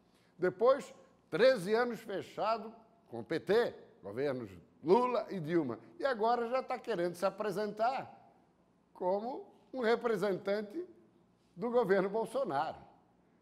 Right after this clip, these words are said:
que tem simpatias por Esperidião Amin, de quem é amigo o presidente catarinense, que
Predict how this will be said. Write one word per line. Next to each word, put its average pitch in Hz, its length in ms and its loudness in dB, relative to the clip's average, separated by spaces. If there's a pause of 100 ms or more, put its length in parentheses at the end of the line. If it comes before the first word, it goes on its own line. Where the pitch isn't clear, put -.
que - 140 -10
tem 147 560 -4 (100)
simpatias 185 1000 -4 (500)
por 123 140 -6
Esperidião 120 600 -4
Amin, 214 440 -2
de 104 140 -14
quem 110 240 -10
é 123 80 -4
amigo 156 420 -4
o 107 40 -12
presidente 104 600 -12 (880)
catarinense, 127 920 -6 (300)
que 90 220 -20